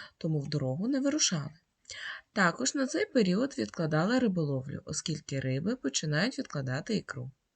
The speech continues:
Почути у свято першого травня ластівку або кування зозулі — дуже щаслива прикмета. У такої людини всі справи будуть вдаватися. У старослов'янському календарі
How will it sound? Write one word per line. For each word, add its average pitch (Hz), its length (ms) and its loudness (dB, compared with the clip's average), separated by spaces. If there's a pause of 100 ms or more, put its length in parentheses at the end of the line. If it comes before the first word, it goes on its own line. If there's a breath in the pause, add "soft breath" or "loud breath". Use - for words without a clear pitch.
(720 loud breath)
Почути 339 360 2
у 302 40 4
свято 185 640 0
першого 165 400 0
травня 147 420 -2
ластівку 170 640 -4
або 175 240 -2
кування 190 480 2
зозулі — 151 540 -2
дуже 240 320 2
щаслива 170 500 0
прикмета. 143 580 -8 (600 loud breath)
У - 20 -20
такої 175 400 2
людини 151 420 2
всі 226 180 0
справи 175 460 0
будуть 165 400 0
вдаватися. 147 680 -4 (520 loud breath)
У - 40 -20
старослов'янському 180 920 0
календарі 139 580 -2